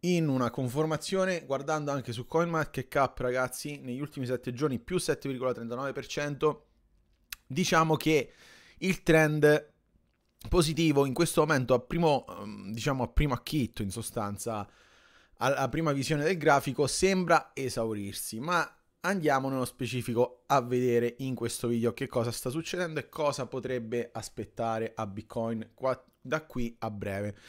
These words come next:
Intanto vi ricordo, come sempre, ragazzi, di lasciare un bel like al video, di iscrivervi al canale accendendo la campanellina delle notifiche. In descrizione vi lascio il link del canale ufficiale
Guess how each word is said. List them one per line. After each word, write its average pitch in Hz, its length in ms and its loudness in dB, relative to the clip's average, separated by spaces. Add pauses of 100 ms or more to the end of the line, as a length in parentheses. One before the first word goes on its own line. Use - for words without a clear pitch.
(360)
Intanto 190 420 6
vi 185 60 8
ricordo, 160 400 6
come 135 160 -2
sempre, 165 340 4
ragazzi, 156 360 4
di 147 60 -2
lasciare 180 440 4
un 175 80 0
bel 156 180 4
like 139 480 0
al 120 180 -2
video, 165 280 -2
di 131 80 0
iscrivervi 120 400 0
al 113 80 -2
canale 175 360 4
accendendo 120 380 2
la 117 60 4
campanellina 120 560 0
delle 127 160 0
notifiche. 156 400 -2
In 127 80 -4
descrizione 139 480 -8
vi 131 80 -2
lascio 113 260 -2
il 143 100 -4
link 120 460 -2
del 117 440 -2 (120)
canale 117 340 0
ufficiale 107 680 0